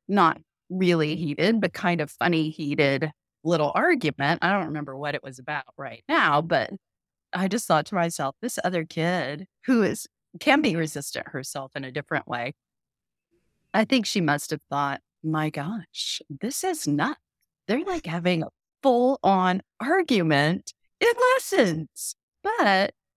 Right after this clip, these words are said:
I've known this kid for so long, and so we have that kind of relationship where we can have fun little argument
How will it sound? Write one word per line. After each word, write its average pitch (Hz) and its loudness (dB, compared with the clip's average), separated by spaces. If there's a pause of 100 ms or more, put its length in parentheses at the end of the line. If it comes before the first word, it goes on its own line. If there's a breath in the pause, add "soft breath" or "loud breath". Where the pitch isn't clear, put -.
(140)
I've 208 2
known 165 2
this - -8
kid 160 -14
for 160 -8
so 160 -6
long, 170 2
and 151 -4
so 160 0
we 165 -2
have 180 -6
that - -8
kind 156 -4
of 139 -10
relationship 165 -8
where 147 -2
we 160 -2
can - -6
have 220 -6
fun 151 -2
little 147 -10
argument 196 2